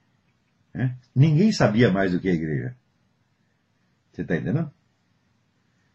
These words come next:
Então quer dizer que era natural a quem tinha o poder seguir a autoridade, porque a autoridade está como o aleijado que tá indicando o caminho pro cego. Na hora em que a igreja passa a ser também um poder, né, ela é um poder entre outros.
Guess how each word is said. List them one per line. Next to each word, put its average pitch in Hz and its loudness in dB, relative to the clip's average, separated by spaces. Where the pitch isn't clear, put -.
Então 131 0
quer 165 -2
dizer 95 -4
que 113 -4
era 110 -2
natural 147 -2
a - -6
quem 113 -2
tinha 107 -4
o 95 -2
poder 107 -2
seguir 156 2
a 135 4
autoridade, 101 0
porque 120 -4
a - -8
autoridade 131 -4
está 110 -6
como 127 -4
o 135 -4
aleijado 120 -2
que - -12
tá 123 -4
indicando 127 -2
o 123 -12
caminho 131 2
pro 139 -6
cego. 110 -4
Na 226 4
hora 147 6
em 101 -2
que 139 -2
a 139 4
igreja 101 0
passa 185 0
a 139 0
ser 104 -4
também 190 6
um 143 2
poder, 98 -2
né, 123 -4
ela 90 -2
é - 0
um 98 -4
poder 104 0
entre 127 -2
outros. - -4